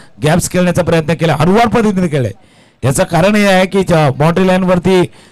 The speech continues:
क्षेत्ररक्षक आहे, पण तो येईपर्यंत आरामात दोन धावा पूर्ण करतो. तेच खेळ झालाय पहिल्या षटकाचा खेळ, जिथून पाच वरती गणेश पाटील खेळतात, तर क-, कल्पेश माहुलकर तिथून आपण बघतोय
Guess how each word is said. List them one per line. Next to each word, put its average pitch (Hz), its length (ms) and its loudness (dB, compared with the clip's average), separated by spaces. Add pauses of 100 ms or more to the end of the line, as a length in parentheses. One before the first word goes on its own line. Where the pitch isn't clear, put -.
क्षेत्ररक्षक 170 520 -2
आहे, 165 140 2
पण 196 200 -2
तो 190 100 -4
येईपर्यंत 214 440 0
आरामात 208 300 0
दोन 190 240 -2
धावा 180 220 2 (380)
पूर्ण 170 200 0
करतो. 165 240 -2
तेच 208 280 -2
खेळ 202 140 0
झालाय 175 300 2 (380)
पहिल्या 185 240 0
षटकाचा 190 400 -2
खेळ, 180 240 0
जिथून 170 260 0
पाच 175 260 -2
वरती 180 300 0 (380)
गणेश 196 260 0
पाटील 202 300 0
खेळतात, 165 360 0
तर 160 60 0
क-, 151 340 0
कल्पेश 165 280 0
माहुलकर 165 460 0 (520)
तिथून 165 200 0
आपण 156 240 0
बघतोय 143 380 0